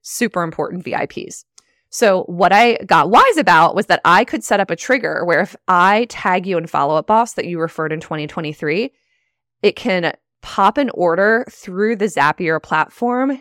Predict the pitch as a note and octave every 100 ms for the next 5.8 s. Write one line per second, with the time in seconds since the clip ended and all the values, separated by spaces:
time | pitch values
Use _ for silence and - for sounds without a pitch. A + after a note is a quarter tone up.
0 | - F3 F3 E3 D#3+ E3 D3+ C#3+ C#3 C#3
1 | - - C#3+ E3+ C4+ D#4 _ _ _ -
2 | F3+ F#3+ E3+ E3+ F3 - F#3+ - - _
3 | G#3 G#3+ _ - F#3+ G3+ G#3+ G3 F3+ E3+
4 | E3 - - - - - - - - -
5 | E3+ D#3 - E3 - - D3+